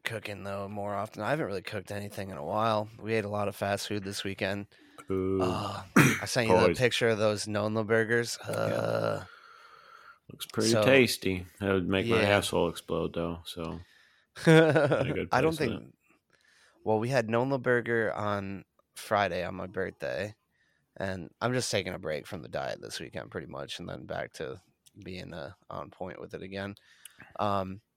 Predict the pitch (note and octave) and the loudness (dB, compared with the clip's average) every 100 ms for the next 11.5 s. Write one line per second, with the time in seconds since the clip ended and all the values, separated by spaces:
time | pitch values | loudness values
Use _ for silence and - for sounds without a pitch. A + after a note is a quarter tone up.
0 | _ - C3+ A2 B2+ D3+ E3 A#2 G#2+ G#2+ | _ -2 2 6 6 6 2 2 4 4
1 | G2+ G2+ - G2 G2 G#2+ F#2+ F#2+ G2 G#2 | 2 0 -2 -2 2 2 2 2 4 4
2 | G2 G#2 - - - _ - A#2+ G2+ F2+ | 2 -4 -12 -20 -20 _ 0 2 2 2
3 | G#2+ G#2 F#2 G#2+ A2 G#2+ F#2+ G#2+ - _ | 2 0 -2 2 4 2 0 -8 -12 _
4 | _ - G#2+ - G#2+ A#2 G#2+ A#2 A2 G#2 | _ -18 -16 -16 -12 -10 -8 -8 -6 -8
5 | - - - F#2+ F#2 E2+ F#2+ F#2+ F#2 E2+ | -8 -10 -8 -6 -4 -6 -10 -8 -6 -4
6 | F2+ - - - _ _ - G#2+ G#2 G#2 | -4 -6 -18 -20 _ _ -4 -2 0 2
7 | B2+ A2+ G2 G#2 G2 G2 - F#2+ G2+ G2+ | 4 4 0 -2 -2 -2 -4 -4 -6 -6
8 | F#2 G2+ F#2+ G2 G2+ G2+ G2 G2+ - G2+ | -6 -6 -6 -6 -8 -8 -8 -8 -6 -4
9 | G2+ G2+ F#2+ G2 G2+ F#2+ F#2 - E2+ F2 | -4 -4 -4 -4 -4 -2 -4 -6 -8 -8
10 | - F2 F#2 F2+ F2 F#2+ F#2+ F#2 F2+ F2+ | -10 -10 -8 -6 -6 -8 -8 -6 -4 -2
11 | F#2+ G2 - F2+ | -2 -2 -4 -4